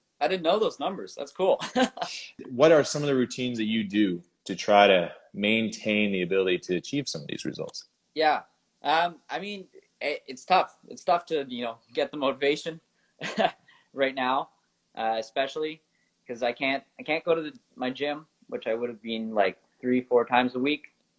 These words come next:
Speaker 1: When it's, when it's nice out, I get out and ride my bike as much as I can. I love being able,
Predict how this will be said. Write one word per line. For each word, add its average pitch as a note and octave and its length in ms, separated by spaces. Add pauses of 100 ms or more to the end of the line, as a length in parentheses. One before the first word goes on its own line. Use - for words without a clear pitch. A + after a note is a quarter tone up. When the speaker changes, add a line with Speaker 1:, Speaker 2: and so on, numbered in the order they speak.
(180)
Speaker 1:
When C3+ 220
it's, C#3+ 260
when D#3 120
it's E3 140
nice D#3+ 240
out, D#3 340
I B2+ 360 (200)
get C3 160
out C#3 220
and B2+ 340
ride C3+ 260
my C3+ 100
bike D#3+ 280 (540)
as - 80
much A2 200
as G2 60
I G2 120
can. F2+ 240 (220)
I D3 100
love F3 260
being E3 260
able, D#3+ 140